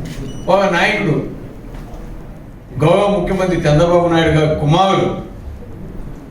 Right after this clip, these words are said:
రెడ్ బుక్ రాజ్యాంగం అని చెప్పి ఈరోజు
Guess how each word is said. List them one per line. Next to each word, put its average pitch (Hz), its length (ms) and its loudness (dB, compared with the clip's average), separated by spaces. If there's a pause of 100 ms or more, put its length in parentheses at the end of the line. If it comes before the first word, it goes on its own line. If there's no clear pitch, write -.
(120)
రెడ్ 175 240 2
బుక్ - 200 4 (120)
రాజ్యాంగం 160 580 4
అని 151 140 4
చెప్పి 147 260 4 (1000)
ఈరోజు 170 300 6